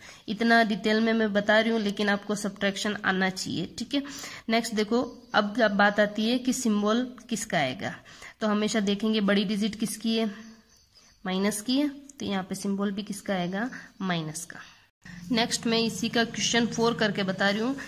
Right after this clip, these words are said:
जिसमें दे रखा है माइनस वन थाउजेंड एट हंड्रेड ट्वेंटी को ऐड करना है ज़ीरो के साथ, ठीक है। तो ये तो सिंपल सा क्वेश्चन है, लेकिन बच्चों को कन्फ्यूजन होता है, ये ज़ीरो आ गया तो क्या करें। देखो, माइनस वन एट टू ज़ीरो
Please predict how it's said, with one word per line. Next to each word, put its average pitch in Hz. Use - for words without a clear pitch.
जिसमें 226
दे 214
रखा 208
है 220
माइनस 220
वन 214
थाउजेंड 214
एट 208
हंड्रेड 214
ट्वेंटी 214
को 220
ऐड 196
करना 196
है 202
ज़ीरो 196
के 180
साथ, 156
ठीक 214
है। 262
तो 262
ये 233
तो 233
सिंपल 208
सा 226
क्वेश्चन 214
है, 240
लेकिन 226
बच्चों 202
को 233
कन्फ्यूजन 214
होता 208
है, 208
ये 214
ज़ीरो 202
आ 208
गया 196
तो 202
क्या 202
करें। 156
देखो, 220
माइनस 214
वन 202
एट 208
टू 226
ज़ीरो 196